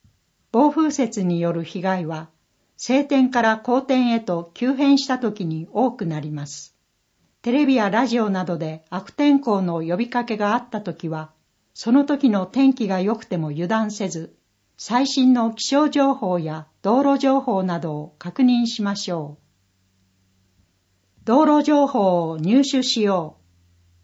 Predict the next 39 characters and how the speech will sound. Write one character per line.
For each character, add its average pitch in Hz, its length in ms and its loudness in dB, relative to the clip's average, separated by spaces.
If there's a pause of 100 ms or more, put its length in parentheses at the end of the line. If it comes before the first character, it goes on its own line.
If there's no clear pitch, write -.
(160)
う。 - 20 -20
北 214 260 -4
海 285 260 0
道 185 200 -2
開 254 260 -4
発 269 260 -6
局 185 240 -6
で 165 120 -6
は、 151 220 -8 (500)
国 226 300 -2
道 277 240 4
同 247 260 0
道 247 200 0
の 220 260 2
規 220 140 -18
制 285 280 0
情 277 260 2
報 196 240 -4
や 160 300 -6 (140)
道 269 220 2
路 269 200 0
気 - 140 -8
象 269 240 0
情 240 240 -2
報、 156 380 -8 (460)
道 254 220 4
路 285 180 2
画 240 140 2
像 285 240 2
情 285 240 2
報 190 320 -2
を 165 100 -4
提 226 280 -4
供 220 220 -2
し 220 100 -8
て 208 100 -4
い 190 100 -2
ま 185 160 -4
す。 - 300 -18